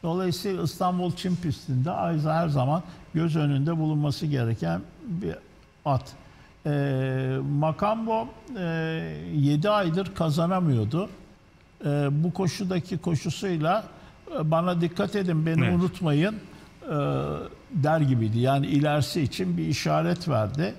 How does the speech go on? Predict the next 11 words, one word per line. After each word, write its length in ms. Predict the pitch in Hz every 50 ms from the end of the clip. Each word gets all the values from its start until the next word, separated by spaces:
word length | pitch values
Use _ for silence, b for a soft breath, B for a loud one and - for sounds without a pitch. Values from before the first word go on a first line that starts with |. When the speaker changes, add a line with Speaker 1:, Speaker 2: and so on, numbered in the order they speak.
| B B B B B B - -
Speaker 1:
E, 60 | 139 135 131 127 127 127 127 123 120 120 127 123 123
Deniz 380 | 143 151 170 202 214 185 -
Canım 300 | 208 202 202 208 220 185
starttan 680 | - - - 180 - 185 180 180 180 180 - 202 208 214 226
üç 240 | 214 170 - - -
boy 160 | 208 202 196
geç 360 | 196 185 190 208 208 202 208 -
çıktı. 420 | - - - - - 180 208 196 - -
Speaker 2:
En 120 | 139 156
geri 280 | 165 160 156 160 156 139
döndü. 300 | 147 143 139 135 143